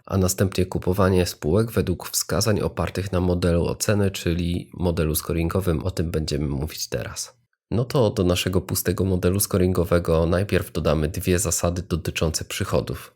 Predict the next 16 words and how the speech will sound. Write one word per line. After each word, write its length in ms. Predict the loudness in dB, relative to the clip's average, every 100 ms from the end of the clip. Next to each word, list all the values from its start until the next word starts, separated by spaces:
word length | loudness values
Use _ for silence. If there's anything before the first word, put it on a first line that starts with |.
| _ -6
Pierwszy 340 | -4 -2 -2
będzie 280 | 0 0 0
taki 220 | -4 -6
prosty 380 | -4 -2 -2 -4
wskaźnik. 760 | -4 0 0 0 -4 -6 -10
Im 160 | -4 0
mocniej 440 | 2 2 2 -2
spółka 420 | -2 0 0 2 0
zwiększyła 640 | 2 0 0 0 2 2
swoje 320 | 0 -2 -2 -2 _ -8
przychody 500 | -4 -2 0 0 0
w 80 |
ciągu 260 | -2 -2 -2
ostatnich 460 | -4 -6 -6 -8 -4
pięciu 320 | -4 -2 0
lat, 320 | 0 0 -6